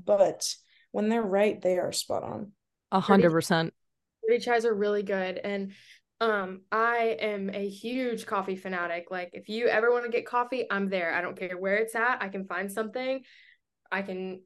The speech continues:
Speaker 3: I can drink it black, but it's very rare that I drink it black. Like, it'll have to be s-, if I'm, like, eating a dessert or something. But I love coffee. I love creamers. I will say my favorite coffee is the one that I make at home. I love just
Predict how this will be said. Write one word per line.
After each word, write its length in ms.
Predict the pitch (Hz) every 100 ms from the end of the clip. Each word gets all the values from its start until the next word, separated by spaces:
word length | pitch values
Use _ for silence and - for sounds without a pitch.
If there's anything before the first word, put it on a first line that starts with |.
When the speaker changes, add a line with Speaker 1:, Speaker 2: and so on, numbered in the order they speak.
| -
Speaker 3:
I 100 | 180 - -
can 260 | 220 254 285
drink 280 | 330 330 311
it 100 | 285
black, 400 | 320 330 320 -
but 120 | 214
it's 100 | -
very 260 | 233 233
rare 200 | 196 196
that 120 | 185 151
I 120 | 170
drink 220 | 180 -
it 120 | -
black. 320 | 139 127 -
Like, 160 | 180 175
it'll 140 | 202
have 180 | 214 202
to 60 | 196
be 100 | 185
s-, 120 | 185 -
if 120 | 185
I'm, 140 | 170
like, 160 | 160 160
eating 200 | 196 180
a 80 | 160
dessert 340 | 160 156 127 110
or 80 |
something. 460 | - - 190 - 196 - - _ _
But 300 | 214 185 - -
I 100 | 202
love 440 | 196 208 214 214 - _
coffee. 360 | - 208 202 233
I 60 | 202
love 160 | 190
creamers. 480 | - 208 214 240 240
I 120 | -
will 180 | 208 214
say 300 | 220 - 214
my 200 | 214 185 190
favorite 300 | 208 220 247
coffee 320 | 269 294 311 294
is 220 | 226 220
the 120 | 220
one 300 | 190 185 190
that 100 | 175
I 80 | 185
make 220 | 185 185
at 80 | 190
home. 440 | - 185 190 202 196 _ _ _ -
I 100 | 190
love 540 | 190 190 196 202 196
just 320 | 196 196 196